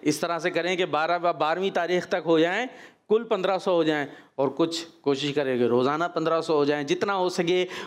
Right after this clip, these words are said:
اتنا درود پاک پڑھنے کا معمول بنانا ہے، اور اس مہینے کو جوش اور خروش کے ساتھ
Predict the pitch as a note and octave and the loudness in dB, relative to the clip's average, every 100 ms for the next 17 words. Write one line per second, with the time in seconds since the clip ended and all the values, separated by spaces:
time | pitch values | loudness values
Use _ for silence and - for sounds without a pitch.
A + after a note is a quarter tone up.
0 | - D3+ E3+ E3 D3+ D#3 D#3+ D#3 D#3 D3+ | -4 -2 -2 -2 0 2 0 -2 -4 -4
1 | D3 D#3 D3 C#3 D3 F3+ F3+ F3+ F#3 G3 | -2 -2 -2 0 2 0 0 -2 0 0
2 | F#3 F#3+ F#3+ E3 C#3+ - C#3+ E3 E3 E3+ | 0 0 2 2 0 -2 2 2 2 2
3 | E3 D3+ E3 E3 D#3 - D3+ D#3 D#3 C3+ | 2 2 0 0 -2 0 0 0 0 -4
4 | D3+ D#3+ G3 | -2 -2 -4